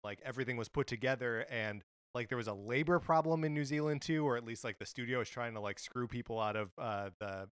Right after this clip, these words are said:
benefits and stuff they had when they were on Lord of the Rings. All this stuff came together so that when it came time to shoot, they didn't have the, like, eighteen months of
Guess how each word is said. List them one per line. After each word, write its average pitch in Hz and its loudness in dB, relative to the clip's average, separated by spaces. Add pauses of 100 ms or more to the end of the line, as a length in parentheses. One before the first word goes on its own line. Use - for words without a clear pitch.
benefits 113 -4
and 110 -10
stuff 117 -6
they 107 0
had 104 0
when 107 -8
they 104 -2
were 101 -2
on 101 -2
Lord 104 -2
of - -16
the 123 -8
Rings. 202 4 (400)
All 202 10
this 196 6
stuff 175 8
came 170 4
together 151 6
so 139 -2
that 139 4
when 127 0
it 135 -4
came 156 0
time 147 0
to 123 -2
shoot, 156 4 (300)
they 147 2
didn't 170 4
have 135 4
the, 131 4
like, 113 2
eighteen 139 0
months 131 2
of 107 2